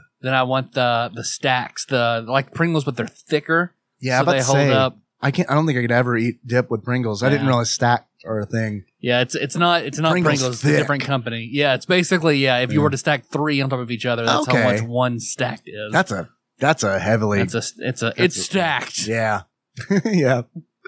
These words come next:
Speaker 2: Does the
Speaker 1: Like
Speaker 2: pr-
Speaker 1: that Pamela Anderson show where she was the librarian called Stacked.
Speaker 2: I don't remember. Was that, like, an M T V thing? Or I don't know what that
Speaker 1: Oh,
Speaker 2: was.
Speaker 1: it was on,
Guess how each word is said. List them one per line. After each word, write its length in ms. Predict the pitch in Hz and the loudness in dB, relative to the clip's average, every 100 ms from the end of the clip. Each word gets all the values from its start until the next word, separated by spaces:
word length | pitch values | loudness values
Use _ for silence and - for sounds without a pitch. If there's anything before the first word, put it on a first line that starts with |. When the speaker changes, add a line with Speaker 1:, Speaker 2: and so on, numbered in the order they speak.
| - - - 139 | -20 -20 -20 -2
Speaker 2:
Does 180 | 151 139 | -2 2
the 100 | 143 | 2
Speaker 1:
Like 140 | 156 | 2
Speaker 2:
pr- 40 | 160 | 2
Speaker 1:
that 200 | 185 143 | 2 0
Pamela 420 | 160 170 185 175 | 0 2 4 4
Anderson 420 | 156 156 151 147 | 2 0 -2 -4
show 240 | 143 151 151 | 0 2 4
where 120 | 143 | 2
she 120 | - | 0
was 140 | 147 139 | -2 -2
the 80 | 139 | 0
librarian 840 | 135 135 123 147 151 143 127 120 | 2 0 0 2 2 2 -2 -6
called 280 | 117 127 123 | -6 -6 -4
Stacked. 720 | - - 151 139 131 - - | -6 -4 0 0 -2 -6 -4
Speaker 2:
I 40 | |
don't 100 | 151 208 | -2 0
remember. 220 | 160 143 | -2 -2
Was 80 | 135 | 0
that, 120 | 156 | 2
like, 120 | 156 | 2
an 60 | 147 | 2
M 140 | 156 | 0
T 140 | 147 151 | 0 0
V 200 | 143 156 | 2 2
thing? 340 | 160 170 175 | 2 0 2
Or 60 | 139 | 4
I 60 | |
don't 120 | 147 | 4
know 80 | 139 | 4
what 140 | 139 135 | 2 2
that 140 | 117 | 0
Speaker 1:
Oh, 180 | - 127 | 2 2
Speaker 2:
was. 100 | 131 | 2
Speaker 1:
it 80 | 165 | 2
was 180 | 196 147 | 2 0
on, 520 | 139 165 143 127 120 | 2 2 2 -2 -8